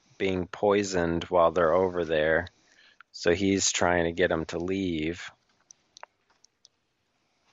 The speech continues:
But this, uh, the villain is,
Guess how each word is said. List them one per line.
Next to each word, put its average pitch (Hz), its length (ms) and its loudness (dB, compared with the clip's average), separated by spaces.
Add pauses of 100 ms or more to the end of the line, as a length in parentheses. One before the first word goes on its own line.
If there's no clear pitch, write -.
(1800)
But 101 260 4
this, 101 400 4
uh, 90 580 6 (280)
the 104 160 -4
villain 104 640 4
is, - 600 -6